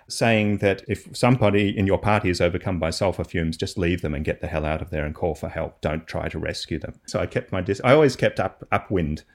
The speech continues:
when I was filming that. And having the drone was quite helpful because I could send it off on kind of these reconnaissance missions. And then I started to really like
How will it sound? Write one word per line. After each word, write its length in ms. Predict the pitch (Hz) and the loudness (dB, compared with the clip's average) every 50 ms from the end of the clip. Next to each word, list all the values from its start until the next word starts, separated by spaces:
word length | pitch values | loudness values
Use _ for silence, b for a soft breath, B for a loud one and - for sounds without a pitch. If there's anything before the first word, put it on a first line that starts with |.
| b b _ | b b _
when 140 | 110 98 | -2 0
I 60 | 92 85 | 0 0
was 140 | 92 - | 0 -2
filming 320 | - - 92 85 85 85 82 | 0 0 0 2 0 0 0
that. 240 | 82 90 110 - - | 0 0 -2 -4 -4
And 220 | - 104 101 107 | 0 0 0 2
having 260 | - - 135 123 117 101 | 4 6 6 6 6 4
the 80 | 95 | 2
drone 380 | 90 - 104 104 107 113 113 104 | 4 6 8 8 8 6 6 4
was 100 | 98 - | 2 0
quite 220 | - - 95 87 | 2 2 2 4
helpful 340 | - - 123 - - 190 180 | 4 4 2 2 2 0 0
because 260 | 151 147 - - 107 | 0 -2 -4 -2 -2
I 60 | 92 | -2
could 180 | 87 - 98 92 | -2 -2 -4 -4
send 220 | - - 104 95 | -2 0 0 2
it 80 | 98 87 | 2 2
off 220 | 95 110 120 - | 2 2 2 0
on 120 | - 90 95 | -2 -4 -2
kind 200 | 92 95 90 92 | 0 0 0 0
of 80 | 92 | 0
these 240 | - 92 90 87 - b b b b - | 0 0 0 -2 -4 b b b b -2
reconnaissance 580 | 117 - - 113 104 107 - - 92 87 - | 0 2 4 4 4 4 2 0 -2 -2 -2
missions. 440 | 110 95 - - 104 101 127 160 - b b b b b _ | -2 -2 0 0 -2 -2 -2 -2 -6 b b b b b _
And 160 | - - 135 | 0 2 4
then 80 | 170 202 | 4 4
I 80 | 180 | 4
started 400 | 156 - - 165 147 139 139 135 | 0 0 2 2 2 2 2 0
to 240 | - - 139 123 127 | 0 0 2 2 2
really 320 | 120 127 147 143 131 123 110 | 2 4 4 4 4 4 2
like 460 | 110 117 113 139 147 - - - | 2 2 0 0 -2 -6 -10 -18